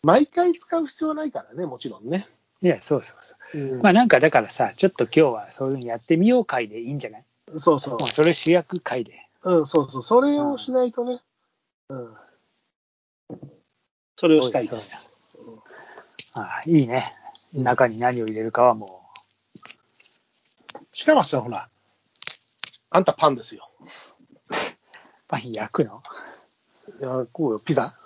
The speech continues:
Speaker 2: うん。いや、まあ、焼く分には全然、全然いいですけど。
Speaker 1: 焼き物もやるでしょ？だって確かね。
Speaker 2: うん。
Speaker 1: 焼き物もやるでしょ？
Speaker 2: もう全然、
Speaker 1: あれ。パン。
Speaker 2: 全然ありますよ。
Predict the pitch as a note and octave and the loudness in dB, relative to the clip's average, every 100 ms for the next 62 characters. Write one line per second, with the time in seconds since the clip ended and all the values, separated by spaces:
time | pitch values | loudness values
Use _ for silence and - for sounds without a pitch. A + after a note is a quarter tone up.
0 | - G#3 - D4 C3+ B2+ A2+ A2 A#2 A#2+ | -20 -18 -14 -6 -4 -4 -6 -4 0 0
1 | B2+ C#3 F#3+ A3 D4+ E4+ D#4+ D#3 A#2 B2+ | 4 4 4 4 2 2 2 0 -6 -12
2 | B2+ B2 A#2+ A#2+ B2+ - - _ - C#3 | -12 -12 -12 -16 -20 -20 -20 _ -8 -2
3 | D#3+ E3+ D3 B2+ A2 - - G#3 G#3 B3+ | 0 2 0 0 -10 -12 0 0 2 -4
4 | B3 A#3+ A3 G#3+ F3+ A2 G2 - _ - | -2 2 4 2 0 -12 -18 -20 _ -18
5 | B2 B2+ A2+ F3 G2 G2+ G#2+ A#2+ _ _ | -12 -6 -4 -4 -6 -20 -20 -20 _ _
6 | _ _ _ D#3+ D3 F#3+ F3 C#3+ E3+ D#3 | _ _ _ -12 -4 0 2 4 4 4
7 | D3+ C#3 C3 C3 - _ _ - - - | 2 0 -6 -10 -16 _ _ -20 -20 -20
8 | _ - - _ E3+ E3+ C#3+ C#3 A#2 A2+ | _ -18 -18 _ 0 0 2 0 0 -6
9 | G2+ - - | -14 -20 -20